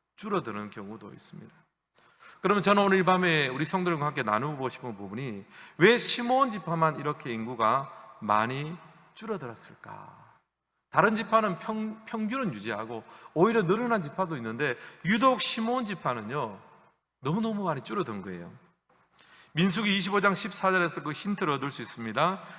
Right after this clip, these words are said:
우리 민수기 이십오 장 십사 절 말씀 같이 한번 읽겠습니다. "죽임을 당한 이스라엘 남자 곧 미디안 여인과 함께 죽임을 당한 자의 이름은 시므리니 살루의 아들이요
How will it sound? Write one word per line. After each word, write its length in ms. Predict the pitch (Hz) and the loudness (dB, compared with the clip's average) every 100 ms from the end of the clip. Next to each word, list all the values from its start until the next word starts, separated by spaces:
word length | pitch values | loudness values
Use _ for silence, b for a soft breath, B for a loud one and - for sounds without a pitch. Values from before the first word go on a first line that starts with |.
| B | B
우리 120 | 139 | -4
민수기 340 | 143 156 190 165 | 0 2 4 2
이십오 280 | 170 180 180 | 2 4 6
장 140 | 185 | 4
십사 360 | - 214 - 196 | 2 2 6 6
절 100 | 202 | 8
말씀 320 | 165 - 139 | 6 4 0
같이 260 | 131 139 | 0 6
한번 200 | 202 175 | 6 6
읽겠습니다. 720 | 139 131 127 127 110 143 185 190 - B B B B B - | 2 0 -4 -4 4 4 4 -2 -16 B B B B B 2
"죽임을 420 | 208 190 190 175 | 6 8 10 10
당한 560 | 160 160 156 135 113 | 10 10 8 6 -2
이스라엘 440 | 143 139 170 160 147 | -4 4 8 8 8
남자 720 | 143 143 135 123 113 110 - | 4 4 4 6 6 0 -2
곧 240 | 139 135 113 - - | 4 4 2 -12 -6
미디안 480 | 127 131 147 147 135 | -2 4 6 6 2
여인과 720 | 135 131 123 127 147 - - - | 0 2 6 8 6 0 -12 -12
함께 500 | - 170 170 170 156 | 4 6 6 4 4
죽임을 380 | - 151 147 139 | 2 0 0 2
당한 280 | 135 139 135 | 2 0 2
자의 240 | 131 127 | 2 2
이름은 460 | 131 123 127 120 - | 0 -2 -2 -4 -6
시므리니 720 | - 180 175 139 120 117 104 B B B B | -4 0 0 -2 -2 -4 -6 B B B B
살루의 600 | - 151 151 151 147 139 | 2 4 4 4 4 4
아들이요 640 | - 131 117 120 139 147 | 2 0 -2 0 0 -2